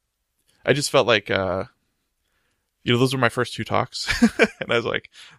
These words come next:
"Wow, this is a kinda," it was a way, very different experience for me because it just didn't feel good, I guess, in a sense that the, the stuff that I was presenting on didn't seem to be drawing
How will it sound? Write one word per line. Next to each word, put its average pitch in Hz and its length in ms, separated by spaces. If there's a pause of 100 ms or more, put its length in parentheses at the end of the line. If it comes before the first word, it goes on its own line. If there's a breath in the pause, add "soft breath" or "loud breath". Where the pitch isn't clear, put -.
(180)
"Wow, 110 200
this 120 220
is 117 380
a - 160
kinda," 107 300
it 117 60
was 120 160
a 120 60
way, 127 160
very 127 300
different 113 320
experience 101 480
for - 160
me 101 380
because 107 240
it 95 160
just - 240
didn't 104 180
feel 98 420 (1120)
good, 131 300
I - 60
guess, 139 440
in 131 80
a 131 60
sense - 440
that 98 260 (720)
the, 78 460 (200)
the 120 80
stuff - 220
that 117 100
I 110 60
was 95 120
presenting 101 360
on 95 140
didn't 95 180
seem 101 200
to - 80
be 101 180
drawing 78 520